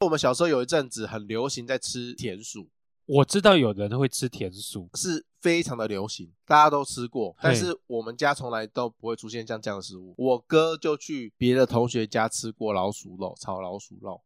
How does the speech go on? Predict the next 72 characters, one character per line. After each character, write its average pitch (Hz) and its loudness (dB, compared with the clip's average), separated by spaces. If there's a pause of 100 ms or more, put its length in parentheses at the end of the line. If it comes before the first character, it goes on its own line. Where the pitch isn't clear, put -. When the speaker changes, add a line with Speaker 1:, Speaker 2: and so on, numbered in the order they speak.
(140)
Speaker 2:
那 165 0
他 151 0
的 131 0
感 113 -4
想 113 -6
是？ 95 -10
Speaker 1:
我 117 -2
哥 156 6
说 160 -2
就， 160 2
就 156 4
很 110 -10
嫩 107 -4
啊。 90 -20 (1000)
Speaker 2:
通 214 4
常， 185 8
Speaker 1:
就 135 6
这 107 2
样， 87 -10
他 180 4
只 139 -6
吃 175 8
过 156 -2
一 151 -6
口。 - -8
Speaker 2:
哎， - -20
我 127 4
不 202 6
晓 131 8
得 127 4
为 160 10
什 139 4
么 117 2
有 113 2
很 101 -4
多 127 0
迷 113 -8
思， 131 -6
就 127 2
是 120 -6
常 110 -6
常 113 -4
吃 135 -2
一 127 2
些 131 -4
有 107 -2
的 101 0
没 98 -4
的 101 -2
肉 120 2
啊， 101 0
像 120 -4
吃 117 -8
什 107 -6
么 92 -8 (120)
甜 107 -10 (100)
蛙、 104 -2
什 - -14
么 90 -14 (260)
青 123 -10
蛙 110 2 (180)
类 101 -2
的， 123 -12 (360)
都 151 6
给-， 165 0 (140)
都 160 8
会， 160 8 (100)
最 160 4
后 147 8
都 143 2
会 135 8
说 127 2